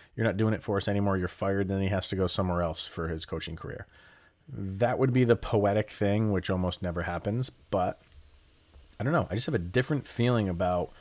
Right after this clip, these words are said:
this team, this coach, and I think it's all because we know that they are set up for the future. And most teams are not set up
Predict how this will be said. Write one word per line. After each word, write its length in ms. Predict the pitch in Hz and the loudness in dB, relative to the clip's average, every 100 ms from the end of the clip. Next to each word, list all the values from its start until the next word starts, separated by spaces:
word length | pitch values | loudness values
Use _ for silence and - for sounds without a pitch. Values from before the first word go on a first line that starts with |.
| - - - - _ - _ _ _ _ _ - | -20 -20 -20 -20 _ -20 _ _ _ _ _ -8
this 320 | 92 107 - | 0 0 0
team, 340 | - 104 98 | 0 2 4
this 160 | 95 - | 2 0
coach, 380 | - 92 92 - | 0 0 0 -4
and 100 | 95 | -4
I 40 | 92 | 0
think 140 | 120 | 0
it's 120 | 113 - | -2 0
all 180 | 104 104 | 2 4
because 680 | 104 - 95 90 87 - - - - - | 2 0 0 0 -2 -6 -12 -20 -20 -10
we 260 | 117 113 127 | -2 2 4
know 680 | 110 104 110 92 80 65 - | 4 4 2 2 0 -4 -10
that 160 | 98 - | -8 -2
they 100 | 90 | -2
are 80 | 85 | -2
set 300 | - 101 90 | -2 0 0
up 260 | 80 - - _ _ _ _ _ | -2 -6 -18 _ _ _ _ _
for 200 | - 107 | -2 -2
the 60 | |
future. 420 | 85 92 - - - _ _ _ _ _ _ | 0 -6 -6 -12 -12 _ _ _ _ _ _
And 240 | 101 92 90 | -4 0 2
most 440 | 104 113 117 - | 4 4 4 0
teams 280 | - 120 107 | 0 0 2
are 60 | 87 | 0
not 500 | 87 92 87 85 - | 0 0 -2 -6 -8
set 220 | - 87 | -4 -2
up 240 | 80 73 | -2 -6